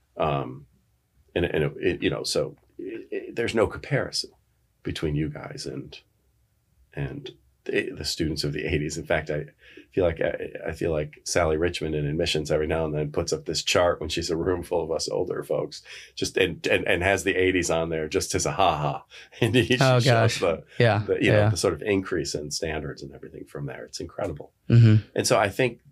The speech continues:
Speaker 1: you know, that is hugely different. And then also,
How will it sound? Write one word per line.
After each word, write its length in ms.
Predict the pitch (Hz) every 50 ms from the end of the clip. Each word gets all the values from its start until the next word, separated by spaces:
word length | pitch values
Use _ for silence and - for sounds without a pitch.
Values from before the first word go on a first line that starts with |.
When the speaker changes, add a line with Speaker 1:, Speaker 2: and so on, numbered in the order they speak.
| _
Speaker 1:
you 160 | - 117 104
know, 240 | 92 85 80 73 - - - _ _ _ _ _ _ _ _ _ _ - - _ _ _ - - - - - - - _ - 101 90 - - - _ _ -
that 480 | - 87 98 104 117 117 101 - - - -
is 320 | 98 85 82 - - - -
hugely 440 | - - 85 82 73 73 - 82 78
different. 380 | 73 80 78 73 - 85 78 78
And 160 | 76 78 78
then 200 | 78 78 78 80
also, 640 | - - 82 85 - - - 80 76 73 71 71 -